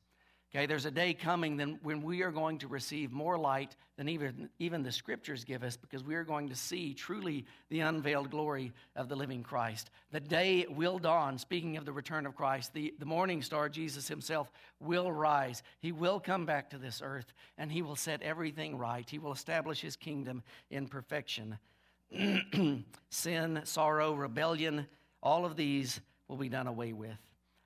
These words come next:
But until then, Peter says, give attention to the light that God has given you in his scripture. It's a precursor to the, to the, uh, greater light that we'll experience at the second coming of Christ.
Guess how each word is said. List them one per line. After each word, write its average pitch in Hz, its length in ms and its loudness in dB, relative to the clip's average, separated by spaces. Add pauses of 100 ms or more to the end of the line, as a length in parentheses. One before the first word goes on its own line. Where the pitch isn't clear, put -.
(120)
But 165 140 4
until 220 560 2
then, 135 540 2
Peter 120 260 -4
says, 117 560 -4 (400)
give 165 160 2
attention 170 640 -2
to 139 120 -6
the 135 100 0
light 131 340 0
that 117 140 -10
God 127 240 0
has 110 240 -4
given 107 320 -6
you 101 240 -8 (300)
in 123 140 -4
his 117 200 -4
scripture. 98 600 -8 (320)
It's 113 160 -4
a 117 80 -4
precursor 139 880 -2 (260)
to 127 80 -8
the, 123 140 -2 (240)
to 123 160 -2
the, 110 300 -2
uh, 107 40 -2
greater 120 320 0
light 113 260 0
that - 80 -10
we'll 113 140 -4
experience 110 720 -6 (400)
at 117 120 -4
the 113 60 -8
second 117 440 -6
coming 110 280 -6
of 98 120 -14
Christ. 95 440 -6